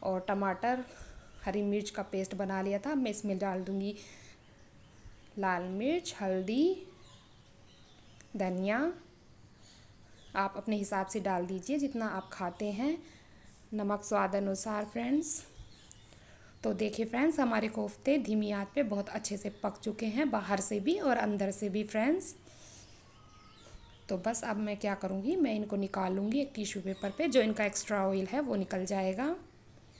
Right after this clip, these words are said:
ये देखिए फ्रेंड्स, मैं सारे कोफ्ते निकाल लूँगी।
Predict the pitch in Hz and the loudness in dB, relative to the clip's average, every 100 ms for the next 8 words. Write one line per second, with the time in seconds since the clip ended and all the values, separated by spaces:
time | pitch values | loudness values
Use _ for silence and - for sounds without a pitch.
0 | - - - - - - 208 196 185 196 | -20 -20 -20 -20 -20 -14 -4 -2 0 0
1 | 196 202 220 254 320 - 226 208 208 208 | 0 -4 -2 0 2 2 2 -4 -4 -2
2 | 190 202 202 190 202 190 196 190 196 196 | -2 0 -2 0 0 0 0 0 0 0
3 | 202 302 | 2 2